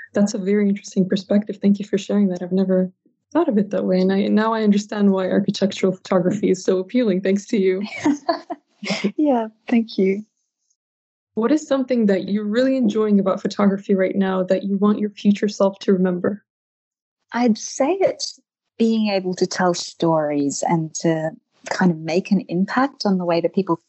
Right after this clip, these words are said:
Speaker 2: think about and see the planet that we live on.
Speaker 1: Mm-hmm.
Speaker 2: I think it's one thing to see the dramatic beauty of landscapes, but it's really another thing to start pondering your own existence. I think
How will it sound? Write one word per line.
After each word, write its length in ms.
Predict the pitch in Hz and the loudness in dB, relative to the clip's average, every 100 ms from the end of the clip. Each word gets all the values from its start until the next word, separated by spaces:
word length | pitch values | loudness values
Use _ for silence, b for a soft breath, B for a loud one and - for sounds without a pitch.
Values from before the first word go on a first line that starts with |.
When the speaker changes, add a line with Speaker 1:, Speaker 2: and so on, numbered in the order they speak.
| _ | _
Speaker 2:
think 260 | - 180 - | 0 0 0
about 320 | 160 160 170 - | -2 -2 -2 -6
and 180 | - 170 | -2 0
see 540 | 165 - - 165 165 160 175 190 | 0 -6 0 2 2 -2 -8 -6
the 100 | 175 | -4
planet 400 | 170 - 170 165 - | -4 -2 -2 -2 -2
that 100 | 170 | -2
we 140 | 160 | 0
live 300 | 156 156 160 | 0 0 -2
on. 180 | 196 269 415 B B B B - | 0 0 0 B B B B 0
Speaker 1:
Mm-hmm. 240 | 202 202 202 - | 2 2 0 -2
Speaker 2:
I 100 | 208 | -2
think 260 | - 233 | 0 2
it's 220 | 240 - - - | 2 0 -10 -4
one 380 | 180 202 208 220 | -2 0 2 2
thing 240 | 220 202 | 2 0
to 80 | 190 | 0
see 520 | 170 - - 190 190 | -2 -6 0 2 2
the 100 | 190 | 0
dramatic 460 | 185 - 170 170 - | -2 0 0 0 0
beauty 260 | 170 165 | 0 2
of 120 | 160 156 | 0 -2
landscapes, 680 | 160 170 180 - 233 240 - | 0 0 -2 -2 -2 -2 -4
but 120 | 202 | 0
it's 200 | - - | -2 -4
really 380 | 190 208 247 247 | -2 0 2 2
another 420 | 196 190 185 196 | 0 0 0 0
thing 460 | 214 - 185 175 165 | 0 0 0 2 0
to 100 | 175 | -4
start 360 | - - 180 - _ _ - | -6 -4 -4 -4 _ _ -12
pondering 600 | - - 202 202 190 175 | -10 -2 2 2 0 -2
your 260 | 170 165 | 0 2
own 120 | 160 156 | 0 -2
existence. 720 | 156 - - - - - - B B B B B | -6 -6 -6 -2 -2 -2 -10 B B B B B
I 100 | 196 | 0
think 300 | 196 208 202 | 0 0 -4